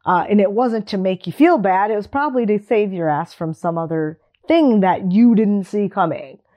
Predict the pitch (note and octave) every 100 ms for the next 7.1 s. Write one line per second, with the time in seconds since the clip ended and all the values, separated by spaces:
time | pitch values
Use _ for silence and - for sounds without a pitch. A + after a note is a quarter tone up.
0 | _ _ - G3 G#3 - G3+ G3+ A3 A#3+
1 | G#3+ G3+ G3 - F#3+ G3 F3+ F3+ F3 F#3
2 | E3 - - G3+ G#3+ F3+ D#3+ D3+ D#3+ E3
3 | E3 E3 F3+ F#3+ F#3 F3+ F3 E3 D#3 D3+
4 | E3+ F3 E3 D#3 - - D#4+ F#3 E3 D#3
5 | D#3 D3+ - - - - _ _ _ -
6 | A3 C4+ C4 B3+ G3 - A3+ D#3+ C#3 B2